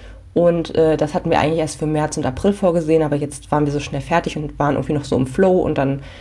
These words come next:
haben wir halt beide dazu gegriffen. Jetzt machen wir nochmal eine kurze Pause und, ähm, mal gucken, wann wir dann mit Perfect weitermachen. Ich würd's aber ganz gerne auch, ähm, tatsächlich jetzt, ja, innerhalb von März oder April halt lesen, um das halt direkt hinterher zu schieben und wirklich auch die Reihe dann abzuschließen.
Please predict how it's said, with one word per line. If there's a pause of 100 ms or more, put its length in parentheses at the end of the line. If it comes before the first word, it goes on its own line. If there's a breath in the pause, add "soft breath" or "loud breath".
(160 loud breath)
haben
wir
halt
beide
dazu
gegriffen.
Jetzt
machen
wir
nochmal
eine
kurze
Pause
und,
ähm,
mal
gucken,
wann
wir
dann
mit
Perfect
weitermachen. (320 loud breath)
Ich
würd's
aber
ganz
gerne
auch,
ähm,
tatsächlich
jetzt, (120)
ja,
innerhalb
von
März
oder
April
halt
lesen, (300 loud breath)
um
das
halt
direkt
hinterher
zu
schieben
und
wirklich
auch
die
Reihe
dann
abzuschließen.